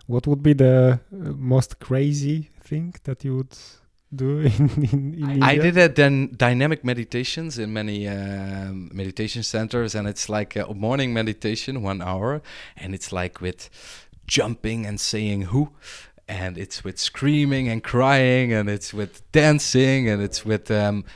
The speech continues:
Speaker 2: with standing still in silence for fifteen minutes. It's with breathing. It's very chaotic, very intense.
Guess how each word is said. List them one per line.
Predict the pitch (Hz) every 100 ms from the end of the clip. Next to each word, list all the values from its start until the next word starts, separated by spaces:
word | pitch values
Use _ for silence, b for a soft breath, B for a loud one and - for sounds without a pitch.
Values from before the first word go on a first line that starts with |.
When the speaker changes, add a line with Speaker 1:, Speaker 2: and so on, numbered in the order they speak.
| b
Speaker 2:
with | - 104 -
standing | - 127 120 113 110
still | - 120 135
in | 117
silence | - 117 123 127 127
for | - 107
fifteen | - 123 - 113 110
minutes. | 120 120 123 -
It's | 104
with | 104 95 92
breathing. | 123 135 127 120 123
It's | 110 98
very | 104 110 131 127 117 117 113 104
chaotic, | - 98 113 - 110 104
very | - 120 117 107
intense. | 104 - 107 123 156